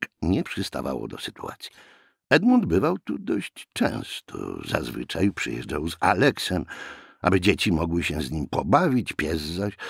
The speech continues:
przekonał się, że Wiktor w istocie żyje, tyle że gdzie indziej. Przy każdej takiej wizycie Osica sprawiał wrażenie zrelaksowanego i szczęśliwego, przynajmniej jak na niego. Tym razem było inaczej. „Ale co się dzieje?”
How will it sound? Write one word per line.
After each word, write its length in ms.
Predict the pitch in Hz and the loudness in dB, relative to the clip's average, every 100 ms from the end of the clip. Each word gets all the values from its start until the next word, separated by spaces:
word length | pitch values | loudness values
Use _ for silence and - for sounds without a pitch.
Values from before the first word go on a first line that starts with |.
| - - - | -10 -12 -6
przekonał 500 | - 82 78 64 71 | 0 0 0 -2 -4
się, 180 | - 69 | -4 -6
że 120 | - | -2
Wiktor 380 | - 101 - 85 | 0 2 4 4
w 40 | |
istocie 400 | 85 - 90 104 | 4 0 2 6
żyje, 360 | 87 127 113 117 | 8 10 10 8
tyle 280 | 110 131 139 | 4 2 0
że 100 | 123 | 0
gdzie 200 | 131 147 | 2 6
indziej. 340 | 233 151 - - - - - _ | 8 6 2 -14 -18 -20 -20 _
Przy 160 | - 143 | 2 4
każdej 380 | 254 220 202 | 4 4 2
takiej 320 | - - - - | 0 -6 -6 -4
wizycie 480 | 95 170 240 - - _ - - | -2 -2 -4 -8 -16 _ -12 -4
Osica 420 | - 117 214 208 208 | 2 4 2 0 -2
sprawiał 400 | - 131 127 95 | 0 0 2 2
wrażenie 380 | 90 95 101 | 2 2 2
zrelaksowanego 840 | 87 98 98 90 - 73 71 95 90 | 6 6 6 4 0 -2 0 0 0
i 80 | 73 | 0
szczęśliwego, 560 | - 65 - - - | -4 -6 -6 -8 -8
przynajmniej 1000 | - 139 139 214 254 240 226 220 202 123 | 0 4 6 8 10 10 8 4 2 0
jak 320 | 65 - - | -2 -6 -10
na 180 | - - | -8 -6
niego. 440 | - - - - - _ | -6 -8 -10 -14 -18 _
Tym 200 | - 302 | 2 4
razem 360 | - - - - _ _ _ _ _ _ _ - - | 2 -4 -14 -18 _ _ _ _ _ _ _ -12 2
było 260 | 139 - | 2 4
inaczej. 600 | - - - - - - - _ _ _ _ _ _ _ _ _ _ _ _ _ _ _ | 2 0 -6 -10 -14 -16 -20 _ _ _ _ _ _ _ _ _ _ _ _ _ _ _
„Ale 180 | - 65 | -8 -6
co 180 | - - | -6 -6
się 160 | - 57 | -8 -8
dzieje?” 380 | 57 60 85 | -6 -4 -4